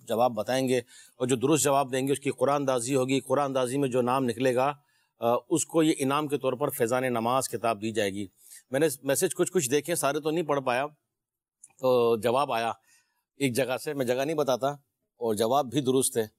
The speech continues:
اور جواب میں یہ <laughs> لکھا صاحب کہ مجھے فیضان نماز کتاب چاہیے۔ تو اب اگر مجلس یہ نوٹ کر لے تو میری سفارش ہے، باقی ہمارا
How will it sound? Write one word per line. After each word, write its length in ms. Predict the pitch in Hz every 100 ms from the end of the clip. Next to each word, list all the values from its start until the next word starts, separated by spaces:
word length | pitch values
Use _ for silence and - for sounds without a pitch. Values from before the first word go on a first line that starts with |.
| _ _ _ _ _
اور 80 | 120
جواب 340 | 110 120 131 143
میں 140 | 151
یہ 340 | 147 143 135
<laughs> 80 | 143
لکھا 360 | 143 139 - 147
صاحب 280 | 135 123 156 _ _ - - - - -
کہ 360 | 135 147 143 135 _ - _
مجھے 260 | 139 139 170
فیضان 340 | - 131 139
نماز 420 | 151 139 127 143 -
کتاب 360 | 127 135 123
چاہیے۔ 360 | 113 113 107 107 - _ _ _ _ _ _
تو 440 | 107 104 104 101 - _ 110
اب 200 | 127 131
اگر 260 | 143 139 143
مجلس 460 | 127 127 165 156
یہ 440 | 170 160 151 139 123 - 123
نوٹ 400 | 110 117 139 165
کر 160 | - 147
لے 200 | 147 143 139 _ _ _ _ -
تو 80 | 117
میری 220 | 127 175
سفارش 480 | - 143 143 160 175
ہے، 40 |
باقی 300 | 147 131 147
ہمارا 220 | 135 131